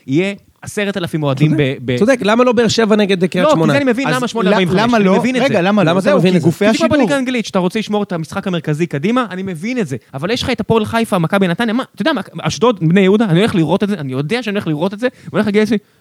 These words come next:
Speaker 1: "מה אני עושה עם החיים שלי?" באמת.
Speaker 2: טוב, בוא נאמר על המשחק הזה בבקשה. ראם, אתה אלוף, תתחיל.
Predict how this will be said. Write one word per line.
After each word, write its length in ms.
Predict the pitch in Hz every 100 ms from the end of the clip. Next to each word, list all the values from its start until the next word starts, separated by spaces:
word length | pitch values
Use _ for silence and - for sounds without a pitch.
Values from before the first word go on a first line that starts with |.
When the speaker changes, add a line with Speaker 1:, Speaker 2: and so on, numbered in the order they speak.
| -
Speaker 1:
"מה 60 | 339
אני 60 |
עושה 100 | 330
עם 80 | 311
החיים 200 | 262 175
שלי?" 140 | - - _ _ _ -
באמת. 120 | 175
Speaker 2:
טוב, 180 | 143 104 - _ - - _ _ _
בוא 140 | 143 175
נאמר 240 | 196 170
על 60 | 139
המשחק 300 | 131 135 135
הזה 100 | 120
בבקשה. 200 | 113 113 - - - - - - 127 -
ראם, 220 | 131 143
אתה 180 | 135 143
אלוף, 200 | 131 120
תתחיל. 300 | - - 123